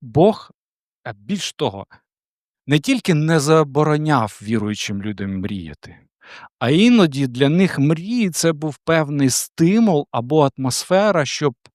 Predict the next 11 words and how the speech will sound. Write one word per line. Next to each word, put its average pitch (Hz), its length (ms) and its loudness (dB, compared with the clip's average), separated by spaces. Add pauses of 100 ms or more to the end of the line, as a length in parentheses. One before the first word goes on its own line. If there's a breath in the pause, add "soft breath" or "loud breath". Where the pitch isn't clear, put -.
(460 loud breath)
рухатися 160 640 0
в - 80 -6
покликанні 120 840 -2 (180)
Божому. 101 720 -4 (280 soft breath)
І - 40 -8
ми 214 140 2
сьогодні 175 480 0
один 160 220 2
з 156 60 -2
центральних 160 640 0
текстів, - 420 -2